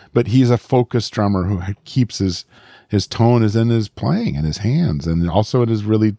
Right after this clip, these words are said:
nicely set up kit. And, um, you know, so when, when you got a, your se-, session's coming up and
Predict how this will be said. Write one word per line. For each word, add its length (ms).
nicely 400
set 260
up 180
kit. 240
And, 320
um, 420
you 160
know, 80
so 160
when, 280
when 140
you 100
got 220
a, 100
your 180
se-, 240
session's 380
coming 280
up 180
and 260